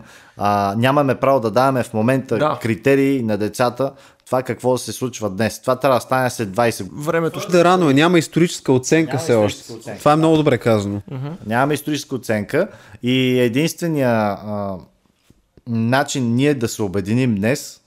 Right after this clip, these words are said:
Speaker 1: това е чрез просветителското дело, което Раковски е правил. Аз виждам в момента,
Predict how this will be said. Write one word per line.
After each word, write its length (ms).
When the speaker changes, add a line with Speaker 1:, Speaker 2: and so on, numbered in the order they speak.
Speaker 1:
това 360
е 100
чрез 280
просветителското 800
дело, 180
което 320
Раковски 440
е 220
правил. 340
Аз 300
виждам 440
в 100
момента, 720